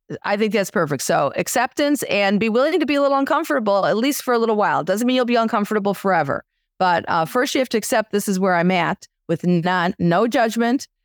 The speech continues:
no, try not to feel guilty, no self-blame, only self-compassion, and then say, "Okay,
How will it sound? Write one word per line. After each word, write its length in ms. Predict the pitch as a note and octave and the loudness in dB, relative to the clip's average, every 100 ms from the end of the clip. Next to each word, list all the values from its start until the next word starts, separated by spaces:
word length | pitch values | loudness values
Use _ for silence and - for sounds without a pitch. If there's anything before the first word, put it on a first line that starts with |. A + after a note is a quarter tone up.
| _ - | _ 0
no, 240 | F3+ F3+ - _ - | 0 0 -6 _ -16
try 200 | - F#3+ | -2 0
not 200 | F3 E3+ F#3+ | 2 0 -4
to 60 | |
feel 220 | - C4 | -2 -2
guilty, 400 | A#3 A#3 A3 B3 | 2 0 0 2
no 220 | A3+ F#3 F#3+ | 4 2 2
self-blame, 760 | - B3 - A#3+ G#3+ G#3+ A3 | 0 -2 0 0 2 2 0
only 280 | - F3+ A3 | 0 0 0
self-compassion, 920 | G#3+ A3 - B3+ B3 F#3+ F#3+ G#3+ F#3+ - _ _ | 0 -2 0 -2 2 0 0 0 -2 -2 _ _
and 160 | F3+ F#3+ | -2 0
then 140 | F#3+ | 0
say, 180 | - G#3 | 2 2
"Okay, 500 | A#3+ B3+ F#4+ G4 | 2 2 2 2